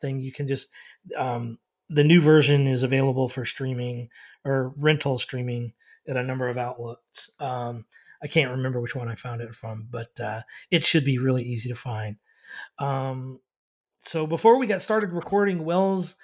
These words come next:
teased that, uh, he could come here with well more than just one recommendation. So, uh, why don't you hit us with another one?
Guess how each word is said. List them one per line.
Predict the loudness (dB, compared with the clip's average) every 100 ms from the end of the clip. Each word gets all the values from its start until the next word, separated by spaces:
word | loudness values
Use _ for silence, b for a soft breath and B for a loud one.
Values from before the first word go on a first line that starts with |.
| B B B -4
teased | 6 8 8 6 4
that, | 6 6 2 -2
uh, | 0 2 0 -4 -6
he | -2
could | 2 2
come | 4 2
here | 4 4 4 4 2 B B B 0
with | 4 4 4
well | 4 6
more | 8 8 8
than | 6
just | 4 2
one | 2 0 2 2 0 -2 -2
recommendation. | -4 -2 -2 0 0 -4 -8 -8 -14 B B
So, | -6 0 2 2
uh, | 0 -2
why | -4 2
don't | 4 4
you |
hit | 6 6
us | 6
with | 4 2
another | 2 2 2
one? | 0 -4